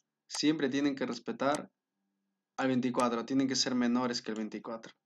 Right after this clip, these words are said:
¿no? ¿Sí? Entonces hasta ahí, hasta ahí todo tranquilo. Esa es la primera condición para que sea propia. Ahora, el otro dato es que sea reductible. O sea, ¿qué significa que sea reductible? Que tenga algo en común con el veinticuatro, ¿no?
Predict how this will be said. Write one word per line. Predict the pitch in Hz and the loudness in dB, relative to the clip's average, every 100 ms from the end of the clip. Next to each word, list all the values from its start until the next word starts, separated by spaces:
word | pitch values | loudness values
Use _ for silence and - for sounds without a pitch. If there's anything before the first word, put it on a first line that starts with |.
| _ _ _ | _ _ _
¿no? | 120 131 165 - _ _ _ _ _ _ _ _ _ _ _ | -2 0 0 -6 _ _ _ _ _ _ _ _ _ _ _
¿Sí? | - 151 | -4 -2
Entonces | 170 123 | 0 -2
hasta | 123 120 120 | -4 0 2
ahí, | 135 - 127 | 4 2 -2
hasta | 131 127 | -2 0
ahí | 143 | 2
todo | 143 | 2
tranquilo. | 135 123 120 107 - - _ _ _ _ _ - | 0 -2 -4 -8 -10 -16 _ _ _ _ _ -6
Esa | 135 | 2
es | |
la | 147 | 4
primera | 139 131 131 | 4 4 4
condición | 123 120 117 - 127 | 4 2 2 0 0
para | 123 117 | 0 0
que | 117 | 0
sea | - 117 | 0 0
propia. | 113 110 120 120 _ _ - | -2 -4 -10 -14 _ _ -6
Ahora, | - 139 | 4 8
el | 139 | 8
otro | 151 165 156 | 8 6 8
dato | 156 156 | 8 6
es | 147 | 0
que | - | -2
sea | - 123 | 0 0
reductible. | 123 113 110 - 147 107 101 _ _ _ _ _ - _ _ | 0 -2 -4 -6 -4 -4 -8 _ _ _ _ _ -20 _ _
O | |
sea, | - | -8
¿qué | 123 | -2
significa | 131 143 143 139 135 | 2 2 2 0 0
que | 131 | 0
sea | - 131 | 2 2
reductible? | 131 127 120 139 143 | 2 -2 -2 0 0
Que | 139 | 0
tenga | 120 135 127 | -2 0 2
algo | 127 127 | 2 2
en | 123 120 | 2 2
común | 117 123 160 127 - - - _ _ | 2 4 4 2 -4 -20 -20 _ _
con | - 120 | -6 -2
el | 113 | 0
veinticuatro, | 107 107 110 110 107 104 - - _ _ _ _ | 0 -2 -4 -6 -6 -6 -12 -14 _ _ _ _
¿no? | 127 151 269 | 0 0 -2